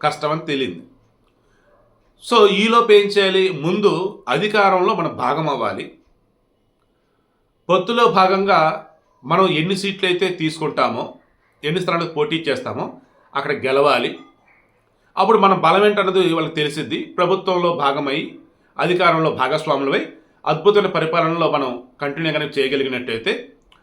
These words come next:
ఆ తర్వాత మనం ఒంటరిగా పోటీ చేసినా, మనకి సీట్లు ఎక్కువ వచ్చినా, ఆ తర్వాత మనం అధిరోహించవచ్చు ముఖ్యమంత్రిగా అన్నట్టుగా హింటించుకుంటూ వచ్చున్నాడు. So ఈ మూమెంట్లో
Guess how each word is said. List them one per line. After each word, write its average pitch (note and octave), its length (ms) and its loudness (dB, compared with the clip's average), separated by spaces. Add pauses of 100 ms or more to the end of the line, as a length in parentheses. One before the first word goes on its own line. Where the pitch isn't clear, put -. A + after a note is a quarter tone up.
(320)
ఆ E3 200 4
తర్వాత A3 600 4
మనం F3 180 -2
ఒంటరిగా D3 360 0
పోటీ F3 280 -4
చేసినా, E3 480 -4 (880)
మనకి F3 160 0
సీట్లు F3 320 -4
ఎక్కువ D#3+ 200 -2
వచ్చినా, D#3+ 300 -2 (960)
ఆ G#3+ 100 4
తర్వాత G#3 160 4
మనం F#3+ 100 2
అధిరోహించవచ్చు E3 640 0
ముఖ్యమంత్రిగా C#3 520 -4
అన్నట్టుగా C3+ 300 -4
హింటించుకుంటూ C#3+ 600 -6
వచ్చున్నాడు. - 400 -10 (1900)
So D#3+ 240 0 (140)
ఈ G3 160 0
మూమెంట్లో G#3 920 0